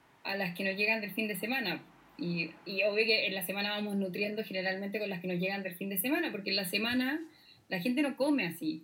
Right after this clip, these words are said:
La gente muchas veces se comerá, no sé, puede ser unas galletas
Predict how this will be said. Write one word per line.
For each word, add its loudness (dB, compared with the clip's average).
La -4
gente 2
muchas -2
veces 2
se -6
comerá, -2
no -6
sé, -6
puede -8
ser -10
unas -8
galletas -6